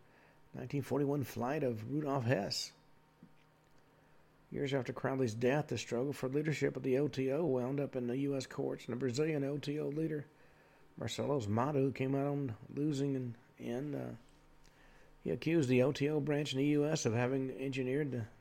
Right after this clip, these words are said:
courtroom coup with the help of the C I A. And then O T O leader and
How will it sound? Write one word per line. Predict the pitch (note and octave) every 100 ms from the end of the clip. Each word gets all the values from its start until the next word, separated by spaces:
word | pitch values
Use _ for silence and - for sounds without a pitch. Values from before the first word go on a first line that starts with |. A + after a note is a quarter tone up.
| -
courtroom | - B2+ B2+ C#3 A#2
coup | - C#3+ C3
with | D#3+ C#3
the | A2
help | B2+ B2+ B2+
of | A#2+
the | A#2+
C | - C3+ B2
I | A2+
A. | C3+ D#3+ C#3 - - _ - - - _ _ - - _ - - - - - - - -
And | - E3
then | F3
O | E3
T | - E3 D#3+
O | D#3+
leader | D3 D3 D3
and | E3